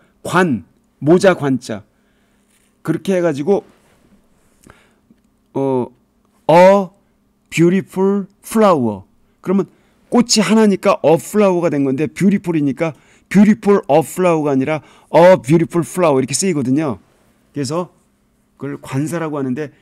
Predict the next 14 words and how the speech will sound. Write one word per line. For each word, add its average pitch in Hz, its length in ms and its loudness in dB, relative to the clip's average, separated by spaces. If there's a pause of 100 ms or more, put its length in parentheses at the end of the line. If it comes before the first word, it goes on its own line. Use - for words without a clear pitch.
(240)
관사는 180 600 -6
부정관사랑 151 1000 -8 (300)
정관사가 147 640 -6
있는데 127 400 -4 (200)
형용사에 214 680 0
속합니다. 123 540 -8 (320)
관사를 196 520 -4
독립시키면 156 960 -6 (540)
구품사가 175 640 -2
되는 139 200 -6
것이고 120 500 -8 (480)
관사를 175 520 -4
형용사에다가 165 920 -4 (300)
포함시키면 185 760 -6